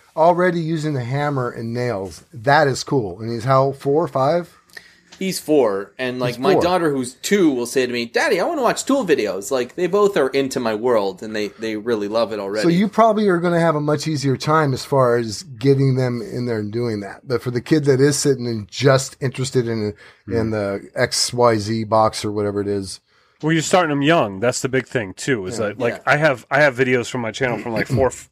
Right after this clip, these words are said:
Speaker 3: years ago, you know, with Vance working with me in the shop. Like, he was always, because I started him young and he was always there.
Speaker 2: Yeah.
Speaker 1: You
Speaker 3: Right
Speaker 1: should
Speaker 3: now,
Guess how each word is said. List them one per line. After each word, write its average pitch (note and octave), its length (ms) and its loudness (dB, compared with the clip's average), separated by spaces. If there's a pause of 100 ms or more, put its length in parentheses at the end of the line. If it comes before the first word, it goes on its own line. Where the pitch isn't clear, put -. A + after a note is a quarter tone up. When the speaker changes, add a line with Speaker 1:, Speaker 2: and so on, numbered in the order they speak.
Speaker 3:
years B2+ 280 -2
ago, F2+ 400 -2 (460)
you C#3 160 0
know, A#2 100 2
with G#2+ 200 -2
Vance G#2+ 640 0
working A#2+ 420 0
with G#2 160 -4
me G2+ 80 -4
in F#2+ 80 -4
the F2+ 60 -6
shop. F#2 280 2
Like, F2+ 120 -6
he A#2 100 0
was G#2 140 0
always, A2 320 2
because A2+ 260 -2
I G#2 60 2
started A#2 340 2
him G2+ 140 -6
young A2 240 -2
and A2+ 100 -6
he G#2 80 -4
was G2 100 -4
always G2 220 -4
there. G2+ 240 -2
Speaker 2:
Yeah. C#3+ 160 -10 (300)
Speaker 1:
You C#3+ 100 0
Speaker 3:
Right D#3 100 6
Speaker 1:
should E3+ 80 4
Speaker 3:
now, F3+ 100 6